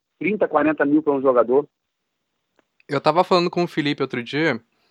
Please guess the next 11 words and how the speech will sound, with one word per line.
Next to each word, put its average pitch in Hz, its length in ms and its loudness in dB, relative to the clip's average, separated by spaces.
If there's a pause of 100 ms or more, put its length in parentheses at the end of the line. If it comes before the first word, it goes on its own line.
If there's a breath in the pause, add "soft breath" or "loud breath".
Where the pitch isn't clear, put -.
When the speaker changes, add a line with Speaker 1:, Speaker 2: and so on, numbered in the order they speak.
(160)
Speaker 2:
que - 80 -6
eu 117 60 -2
tava 135 200 2
ouvindo 139 320 -4
uma 139 120 -4
entrevista 139 460 -6
do 135 120 -10
Somália, 135 480 0
o 110 100 -4
atacante, 135 540 -4
né? 127 140 -6